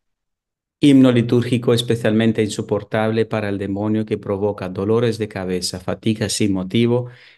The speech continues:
que hace dormitar durante la oración. También es insoportable para el demonio que causa nerviosismo,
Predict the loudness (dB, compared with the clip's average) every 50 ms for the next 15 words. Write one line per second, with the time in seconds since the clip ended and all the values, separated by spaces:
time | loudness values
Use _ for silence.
0 | _ -4 -2 -2 0 2 2 2 2 2 2 2 4 4 4 2 0 0 -2 -2
1 | -4 -4 -4 -4 -6 -4 -4 -2 -2 -2 -4 -4 -4 -4 -4 -4 -6 -6 -8 -10
2 | -10 -10 -10 -8 -8 -10 -12 -16 _ _ _ _ _ _ _ _ _ -2 0 2
3 | 2 4 4 4 4 4 2 0 0 -2 -2 -2 -2 -2 -2 -4 -4 -2 -2 -2
4 | 0 0 -2 -2 -2 -2 -4 -4 -4 -4 -4 -2 -2 -2 -2 -2 -2 -4 -6 -8
5 | -8 -6 -4 -2 -2 -2 -2 -2 -4 -4 -4 -4 -4 -6 -6 -6 -4 -4 -2 -2
6 | -2 -2 -2 -4 -6 -8